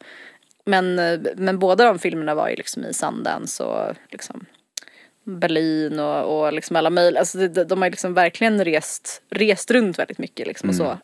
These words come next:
Speaker 1: så. Eh, men Min börda var ju liksom, då, då ballade det ur totalt. Liksom.
Speaker 2: <laughs>
Speaker 1: Eh, så det,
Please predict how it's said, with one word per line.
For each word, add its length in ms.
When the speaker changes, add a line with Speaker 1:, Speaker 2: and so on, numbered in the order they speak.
Speaker 1:
så. 60
Eh, 180
men 200
Min 160
börda 320
var 160
ju 100
liksom, 380
då, 340
då 360
ballade 380
det 60
ur 60
totalt. 500
Liksom. 400
Speaker 2:
<laughs> 60
Speaker 1:
Eh, 640
så 160
det, 260